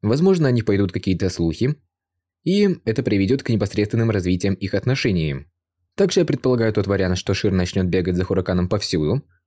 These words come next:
пытаясь заполучить его. И это, так сказать, будет отголосок прошлого, когда за Хураканом бегала Шир, пытаясь его уничтожить при прошлой жизни.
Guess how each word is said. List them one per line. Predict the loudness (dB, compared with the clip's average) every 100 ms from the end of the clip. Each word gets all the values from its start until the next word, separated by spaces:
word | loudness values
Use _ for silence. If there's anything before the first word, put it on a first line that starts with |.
| _ -4
пытаясь | 0 2 2
заполучить | 2 0 0 -2 0
его. | 2 2 -2 -6 _ _ _ _
И | 0
это, | 2 2
так | 0 -2
сказать, | 0 0 0 -4 _ _
будет | -2 0 0 0
отголосок | -2 2 2 0 -2
прошлого, | 0 0 0 -4 -4 -8 _ _ _ _
когда | -2 0 0
за | -2
Хураканом | -2 0 0 2
бегала | 2 2 2
Шир, | 0 0 0 -2 _ _ -4
пытаясь | 2 2 2 2
его | 2
уничтожить | 2 0 0 -2
при | -2 -2
прошлой | 0 0 0
жизни. | 2 0 0 -2 -6